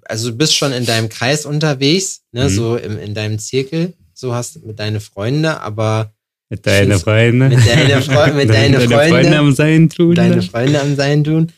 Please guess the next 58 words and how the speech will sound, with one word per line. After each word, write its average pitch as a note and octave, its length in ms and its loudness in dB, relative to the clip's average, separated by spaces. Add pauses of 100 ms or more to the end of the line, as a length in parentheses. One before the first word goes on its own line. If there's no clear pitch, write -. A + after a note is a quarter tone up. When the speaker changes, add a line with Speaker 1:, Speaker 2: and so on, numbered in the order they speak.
(120)
Speaker 2:
Ja. - 120 -12
Speaker 1:
Nee, B2+ 180 0
aber B2 180 -4
ich A#2+ 160 -8
find's C#3+ 220 -10
halt B2 200 -6
krass, - 300 -8
wie, A2 200 -16
wie A2 120 -12
passt B2+ 300 -14
das A#2+ 140 -16
dann A#2 140 -14
zusammen, A#2 380 -10
dass A2 200 -12
du A#2 60 -16
ja G#2 160 -8
dann G#2 200 -12
auch G2 100 -14
auf G#2 100 -20
Social A2 320 -12
Media A2 280 -8
relativ F#2 440 -12
viel G2 200 -16
aktiv F#2+ 500 -18
bist? - 220 -20 (120)
Also C3 220 -2
du B2+ 80 -2
bist, E3+ 360 -4 (440)
du A#2 140 -10
bist E3 240 -6
ja C#3+ 100 -2
nicht, C#3 480 -2 (560)
man A#2 140 -6
kann D3 180 -4
ja C#3+ 80 0
jetzt C3+ 220 -4
nicht C3+ 120 -10
sagen, B2+ 300 -4
du A#2 80 -12
filmst D#3 380 -4
ja A#2+ 80 -6
jetzt G#2+ 240 -8
nicht - 180 -14
alles, D#3+ 320 -2
was E3 240 -8
du D#3+ 80 -8
machst, E3+ 340 -6
aber C3 120 -4
du G2 100 0
Speaker 2:
Mhm. F#2 60 0
Speaker 1:
hast C3+ 200 -4
ja C3+ 140 -4
auch B2+ 240 -8 (320)
schon C3+ 340 -4
einen A2+ 360 -8
sehr A#2+ 180 -4
beachtlichen A2+ 640 -10
Followerstamm. D3 840 -4